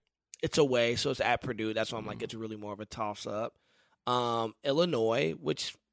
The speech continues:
Speaker 1: isn't a slouch, but I believe that's winnable from a talent perspective. Minnesota, I haven't seen enough on them on tape to believe that they're
Speaker 2: Mm.
Speaker 1: really back yet. Um,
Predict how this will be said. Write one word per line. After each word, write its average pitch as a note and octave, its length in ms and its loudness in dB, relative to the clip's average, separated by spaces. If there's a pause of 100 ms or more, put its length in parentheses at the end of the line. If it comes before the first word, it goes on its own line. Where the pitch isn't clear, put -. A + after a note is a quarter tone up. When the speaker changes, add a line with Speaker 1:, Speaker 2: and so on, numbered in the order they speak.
(140)
Speaker 1:
isn't E3+ 220 2
a A#2+ 80 0
slouch, A#2 380 0
but - 100 -8
I C#3+ 80 2
believe C3+ 260 -2
that's G#2 280 -4
winnable G#2+ 760 -8
from D3+ 200 -2
a A2+ 40 0
talent A2+ 360 -6
perspective. - 760 -10
Minnesota, C3 800 0
I A2 80 -2
haven't A#2 240 -4
seen A#2 160 -8
enough G#2+ 260 -8
on G#2+ 120 -8
them G#2 140 -12
on G2+ 120 -12
tape A#2 240 -4
to G#2+ 80 -10
believe G#2 320 -8
that A#2+ 160 -4
they're A2 120 -4
Speaker 2:
Mm. G#2 80 -10
Speaker 1:
really G2 320 -10 (180)
back G2+ 540 -2 (360)
yet. G#2+ 420 2 (500)
Um, G#2+ 460 2